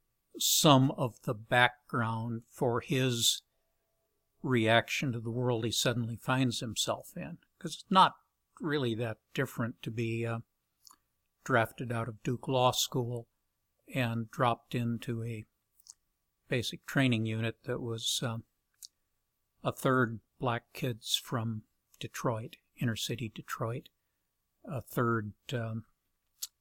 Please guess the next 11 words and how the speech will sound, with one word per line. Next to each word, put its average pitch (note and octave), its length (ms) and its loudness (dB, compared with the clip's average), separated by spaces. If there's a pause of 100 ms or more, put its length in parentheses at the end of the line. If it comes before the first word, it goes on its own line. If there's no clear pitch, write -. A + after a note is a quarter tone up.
(420)
white B2 300 -4
kids A#2 280 -2
from A#2+ 280 -4
Western A#2+ 440 -2
North A2+ 300 -4
Carolina B2 800 2
who A#2+ 140 0
had A2 360 -2 (1120)
similar F#3+ 880 10
educational C3 1000 2
backgrounds A#2 1160 -2